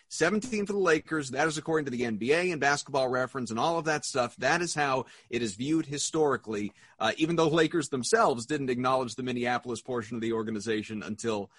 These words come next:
uh, the early two thousands. You know, it, it, it used to be for a, a, a long time under the Buss ownership, it was viewed as, uh, you know, whatever it was, six-time champs and, and on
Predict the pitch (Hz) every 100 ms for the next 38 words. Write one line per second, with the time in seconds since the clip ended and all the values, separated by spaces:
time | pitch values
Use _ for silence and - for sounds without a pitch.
0 | - _ - 104 98 123 139 131 120 -
1 | 117 127 123 117 90 90 95 - 120 107
2 | 101 - 107 - 101 113 113 113 117 110
3 | 117 101 - - 98 92 - 98 120 143
4 | 127 143 135 113 107 104 113 113 123 123
5 | 110 113 101 - 110 107 104 98 117 110
6 | 110 101 98 98 - _ _ _ 98 92
7 | 90 - 107 95 90 101 104 110 110 101
8 | 80 104 92 - _ _ _ _ _ _
9 | - 139 - - 107 101 117 101 92 -
10 | 107 101 87 95 98 98 85 - - 110
11 | 104 95